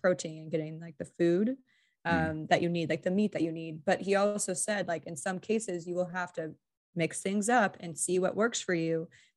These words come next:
Speaker 1: like you doing CrossFit. So I absolutely am gonna adopt your refeed if I ever get to the point of, like, being a pretty, like, if I ever get into CrossFit, I will refeed myself probably.
Speaker 2: <laughs>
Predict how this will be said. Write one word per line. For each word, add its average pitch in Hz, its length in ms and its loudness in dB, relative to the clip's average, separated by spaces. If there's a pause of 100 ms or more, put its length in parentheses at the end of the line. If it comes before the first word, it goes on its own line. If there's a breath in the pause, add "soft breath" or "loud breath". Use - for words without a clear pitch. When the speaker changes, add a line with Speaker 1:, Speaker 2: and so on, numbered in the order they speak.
(120)
Speaker 1:
like 170 220 2
you 214 260 6
doing 170 220 -4
CrossFit. - 580 -4
So 185 360 4 (440 soft breath)
I 247 500 10 (260)
absolutely 196 600 6
am 190 100 -2
gonna 175 140 0
adopt 170 520 -2
your 180 140 0
refeed 196 600 0 (240)
if 190 180 4
I 185 100 10
ever 175 220 6
get 185 140 2
to - 80 -8
the 175 80 -2
point 175 480 -4
of, 165 180 -2
like, 165 280 -2 (120)
being 175 340 0
a 160 160 -4 (240)
pretty, 175 320 4
like, 170 240 -2
if 208 80 2
I 247 40 8
ever 277 120 6
get 285 100 6
into 208 120 4
CrossFit, 180 560 0 (240)
I 208 140 10
will 214 140 6
refeed 170 460 0
myself - 500 -8
probably. - 480 -8
Speaker 2:
<laughs> - 60 -4